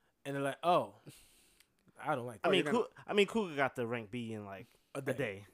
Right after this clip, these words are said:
Speaker 1: Not even, like, five minutes,
Speaker 2: Like,
Speaker 1: like,
Speaker 2: like, really quickly. So it's
Speaker 1: y-,
Speaker 2: like
Speaker 1: yeah, well, Kuga, yeah, it was Kuga and, and Chica, they got to rank B in two matches, literally. Like, Kuga wiped out a whole squad. Next match, Chica wiped out a whole squad.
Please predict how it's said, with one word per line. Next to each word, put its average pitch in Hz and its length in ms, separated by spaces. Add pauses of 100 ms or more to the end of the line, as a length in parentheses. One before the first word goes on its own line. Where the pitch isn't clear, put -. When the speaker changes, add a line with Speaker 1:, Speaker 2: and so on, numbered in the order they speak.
Speaker 1:
Not 160 240
even, 139 220
like, 117 120
five 147 300
minutes, 117 200
Speaker 2:
Like, 160 120
Speaker 1:
like, 151 80
Speaker 2:
like, 151 180
really 139 320
quickly. 117 400
So 123 80
it's 147 140
Speaker 1:
y-, 120 40 (100)
Speaker 2:
like 110 100 (100)
Speaker 1:
yeah, 175 340
well, 185 200
Kuga, 262 220
yeah, 220 260
it 190 80
was 202 100
Kuga 233 360
and, 214 100
and 185 100
Chica, 196 220
they 143 120
got 180 180
to 175 100
rank 175 180
B 180 180
in 165 140
two - 160
matches, 139 480
literally. 135 340 (1000)
Like, 123 120
Kuga 175 320
wiped 160 200
out 156 80
a - 20
whole 156 140
squad. 151 480
Next 143 240
match, 143 240
Chica 151 180
wiped 123 140
out 117 60
a - 20
whole 113 80
squad. 107 260